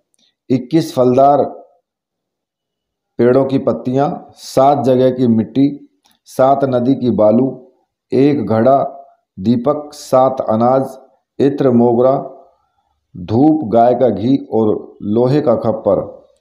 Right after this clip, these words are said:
इक्यावन भोग, ग्यारह मीठे पान लेकर के मणिकर्णिका शमशान पर आ जाना,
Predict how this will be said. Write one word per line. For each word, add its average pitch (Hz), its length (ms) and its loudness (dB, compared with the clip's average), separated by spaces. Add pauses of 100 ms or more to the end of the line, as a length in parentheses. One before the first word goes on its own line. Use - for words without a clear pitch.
(160)
इक्यावन 135 580 0
भोग, 113 680 -2 (300)
ग्यारह 123 420 4
मीठे 127 320 -2
पान 120 420 0
लेकर 117 280 2
के 139 260 0 (500)
मणिकर्णिका 131 1200 0
शमशान 117 560 -2
पर 113 140 0
आ 104 120 4
जाना, 110 580 -4